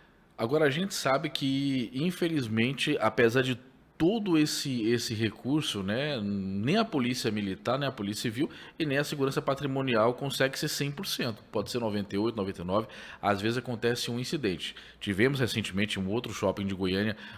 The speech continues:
um assalto a uma joalheria, mas o que eu acho interessante é que quando isso acontece, geralmente ninguém sai ferido. Acredito que até os vi-, os meliantes, eles entendem que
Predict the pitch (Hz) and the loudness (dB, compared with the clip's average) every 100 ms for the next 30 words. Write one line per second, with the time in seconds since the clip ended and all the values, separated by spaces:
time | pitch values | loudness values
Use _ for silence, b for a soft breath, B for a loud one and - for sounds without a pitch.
0 | - 98 101 - 107 110 110 107 104 117 | -2 2 2 4 4 4 2 2 4 4
1 | 120 110 117 127 123 147 151 170 160 101 | 4 4 4 2 0 0 0 -2 -2 -2
2 | - 123 147 107 90 - 143 147 147 135 | -2 -4 -2 -4 -6 -6 -2 -2 -2 -4
3 | 92 80 110 143 - - B B B 101 | -6 0 0 0 -2 -10 B B B 4
4 | 135 139 151 - 123 151 180 160 139 139 | 6 6 2 -2 -2 -2 0 -2 0 -2
5 | 101 95 78 85 B B B 101 117 113 | 0 0 -2 -10 B B B -2 2 2
6 | 135 117 147 147 156 135 127 110 120 113 | 2 4 4 2 -2 -4 -4 2 4 4
7 | 110 120 120 117 131 107 110 120 139 139 | 2 2 0 0 -2 -2 -2 0 -4 -2
8 | 135 151 | 0 -2